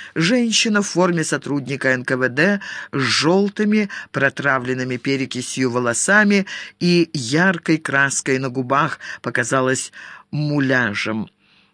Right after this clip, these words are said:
Облик ее не вязался с белесой мглой северной ночи, окружавшей нас чащобой, нашим собственным бессилием. Вынимая из стопки формуляры,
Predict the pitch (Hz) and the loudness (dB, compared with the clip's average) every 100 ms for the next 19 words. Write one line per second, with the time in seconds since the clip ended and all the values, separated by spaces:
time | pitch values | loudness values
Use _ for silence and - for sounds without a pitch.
0 | _ _ 160 165 151 151 - 143 143 131 | _ _ 2 2 2 -2 -2 -4 -4 0
1 | 156 151 117 165 165 165 165 160 160 147 | 2 2 0 -2 0 2 2 2 -2 -2
2 | 127 139 131 123 143 139 135 - 131 131 | -2 -2 -2 -2 -2 0 0 -2 -4 -2
3 | 135 139 135 - 127 131 120 131 147 160 | -2 0 -2 0 0 0 -4 -4 -2 -2
4 | - 135 113 120 123 131 127 - 127 131 | 0 0 0 -2 -4 -2 -2 -2 -2 2
5 | 135 131 - - 120 - - 156 175 143 | 2 0 -4 -4 -2 -2 0 0 0 2
6 | 120 104 - - - - 156 147 - 131 | 0 0 -4 -14 -12 -2 2 2 2 -2
7 | 127 - 170 196 - - 170 180 165 139 | -2 0 2 0 -2 -6 -2 0 0 -2
8 | 131 - - - 127 107 90 87 - - | -4 -4 -8 -6 -4 -4 -4 -6 -10 -18
9 | - - - - 147 214 240 285 269 247 | -18 -14 -12 -6 2 4 4 2 2 0
10 | 220 - - 247 196 - 202 180 - 180 | 0 -2 0 0 0 0 2 2 2 0
11 | 175 156 175 220 233 | 2 4 4 4 2